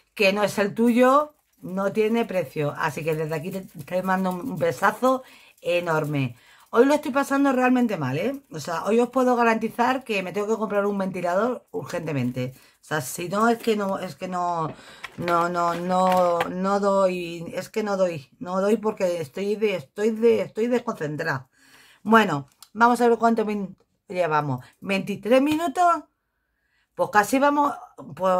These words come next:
o-, os voy a hacer algo, a ver qué os parece. Os enseño do-, unas cositas que me han venido de, de AliExpress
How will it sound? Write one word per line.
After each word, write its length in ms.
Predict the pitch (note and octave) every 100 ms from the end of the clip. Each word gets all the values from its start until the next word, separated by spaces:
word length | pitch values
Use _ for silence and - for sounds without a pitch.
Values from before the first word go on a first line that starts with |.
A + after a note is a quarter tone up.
| F3
o-, 300 | - F3+ -
os 160 | - E3+
voy 160 | A3 C#4+
a 60 |
hacer 240 | D4 D4+ A#3
algo, 580 | D3+ C#3+ C3+ C#3 C3 -
a 140 | E3+
ver 240 | F#3+ G#3+ A3
qué 120 | B3
os 180 | A#3 -
parece. 760 | F#3+ D3 C3 C3 C#3 B2+ A#2 - _ _ - _ _ _
Os 260 | - G3+ G3+
enseño 500 | G#3 G3 B3 C4+ D4
do-, 160 | D4 D4
unas 220 | C#4 C#4
cositas 360 | C#4+ C4+ C4 -
que 100 | C4
me 100 | B3
han 80 |
venido 320 | B3 B3 A#3+ A3+
de, 1080 | A#3 A3+ A3+ A3 G#3+ G#3+ G#3+ G#3 G#3 G#3 -
de 920 | F#3+ G3 G3 G3+ G3 G3 F#3+ F#3+ F#3+ F#3+
AliExpress 760 | F#3+ F#3 F#3 A3 C4+ D#4+ -